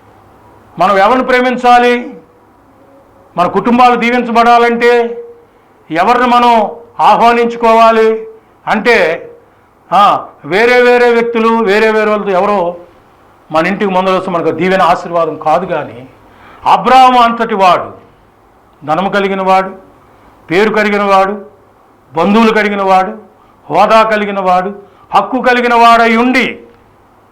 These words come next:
ఇదిగో దేవుని యొక్క సన్నిధిలో బతిమలాడుకుంటున్నాడు. "ఇదిగో ప్రభువా, తండ్రి, ఇదిగో ఈరోజు ఈ దాసులు నా ఇంట ఉంటే, ఇదిగో సాక్ష్యంగా పడి,"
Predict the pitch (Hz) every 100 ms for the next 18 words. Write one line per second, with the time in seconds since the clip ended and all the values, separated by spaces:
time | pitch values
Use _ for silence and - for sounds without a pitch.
0 | _ 160 190 220 220 220 226 220 208 208
1 | 156 151 180 - _ _ 202 214 233 214
2 | 196 175 180 185 180 175 156 135 147 131
3 | 120 107 _ _ _ _ _ _ _ _
4 | 156 190 196 180 180 196 180 143 135 -
5 | _ _ _ _ _ 185 208 226 190 147
6 | 123 - _ _ _ 160 202 220 180 -
7 | - 160 160 226 247 254 240 196 208 226
8 | 233 214 185 170 175 185 147 135 - -
9 | _ _ 170 170 175 170 165 - 180 202
10 | 208 196 185 175 175 156 120